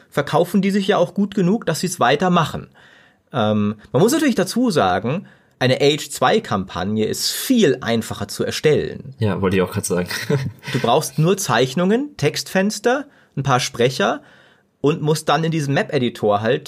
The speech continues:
Speaker 1: zwei D Missionen basteln, was auch schon einzelne Modder machen können, und zwar richtig gut. Wohingegen eine Age vier Kampagne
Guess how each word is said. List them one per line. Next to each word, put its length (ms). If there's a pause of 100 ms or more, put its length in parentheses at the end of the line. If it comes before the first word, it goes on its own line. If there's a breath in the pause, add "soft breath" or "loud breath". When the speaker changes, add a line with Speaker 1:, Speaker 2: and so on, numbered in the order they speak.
Speaker 1:
zwei 260
D 160
Missionen 540
basteln, 560
was 200
auch 160
schon 260 (200)
einzelne 400
Modder 320
machen 340
können, 300
und 120
zwar 180
richtig 300
gut. 340 (500 loud breath)
Wohingegen 600
eine 100
Age 260
vier 240
Kampagne 760